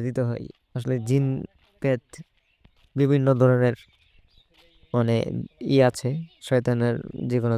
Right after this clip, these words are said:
জাতি আছে। আসলে এটা আসলে আমরা যারা দেখতে পারি না তারা তো দেখতে পারে না, আর যারা দেখতে পারে তারা আসলে বুঝে যে আসলেই শয়তান আছে, জিন জাতি সব আছে। তো মাথা চাইছে আমরা তো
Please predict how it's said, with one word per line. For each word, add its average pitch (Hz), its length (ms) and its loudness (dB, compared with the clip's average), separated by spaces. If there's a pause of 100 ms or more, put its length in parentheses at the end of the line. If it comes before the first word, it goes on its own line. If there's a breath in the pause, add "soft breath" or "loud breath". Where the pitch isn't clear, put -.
জাতি 120 260 -2
আছে। 123 160 -6 (160)
আসলে 123 240 -4
এটা 120 140 -2 (100)
আসলে 123 260 -6
আমরা 120 160 0 (240)
যারা 120 240 0
দেখতে 127 260 0
পারি 123 220 0
না 131 60 0 (560 loud breath)
তারা 120 240 -2
তো 127 60 -2 (120)
দেখতে 123 260 -2
পারে 120 180 -2
না, - 120 -6
আর 120 140 -2
যারা 120 220 2
দেখতে 131 240 -4
পারে 120 120 0 (100)
তারা 123 220 0
আসলে 120 220 -2 (140)
বুঝে 127 260 2
যে 127 120 2
আসলেই 123 260 -2 (720)
শয়তান 135 440 2 (760)
আছে, 156 200 0 (180)
জিন 127 180 2 (260)
জাতি 127 260 0 (680)
সব 135 220 -2
আছে। - 220 -8
তো 156 40 6 (140)
মাথা 185 180 8 (100)
চাইছে 185 280 8 (240)
আমরা 139 220 2
তো 143 40 2